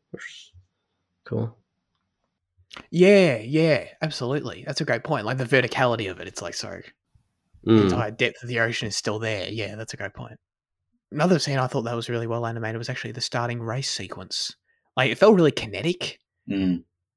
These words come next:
Speaker 2: Just really great. Um, but, uh, some trivia. During the starting race sequence, the statue's falling nose is a playful nod to an archaeological mystery of ancient Egypt. The Sphinx's nose as well is missing, and no one knows what happened to it.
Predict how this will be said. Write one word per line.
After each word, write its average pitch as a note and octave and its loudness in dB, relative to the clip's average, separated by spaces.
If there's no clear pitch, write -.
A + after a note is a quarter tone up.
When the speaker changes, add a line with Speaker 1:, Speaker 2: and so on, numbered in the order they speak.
Speaker 2:
Just - -2
really A2 -4
great. F#2+ -4
Um, B2+ 2
but, C3 2
uh, A#2+ 4
some - -10
trivia. C3+ -4
During F3 6
the E3 4
starting D3+ 4
race C#3+ 2
sequence, A2+ -4
the B2+ -8
statue's C3+ -2
falling B2+ -2
nose A#2 -4
is A2+ -8
a G#2+ -8
playful A#2+ -4
nod A2 -6
to - -12
an A#2+ -6
archaeological B2 -6
mystery A#2 -6
of A2+ -8
ancient A2+ -8
Egypt. B2+ -6
The A#2 -10
Sphinx's D#3+ -4
nose F2+ -10
as A#2+ -6
well A#2+ 0
is G#2 -8
missing, F2 -12
and C3+ -6
no C#3 2
one C#3 0
knows B2+ -2
what B2 -2
happened C#3 -8
to F#2+ -14
it. - -18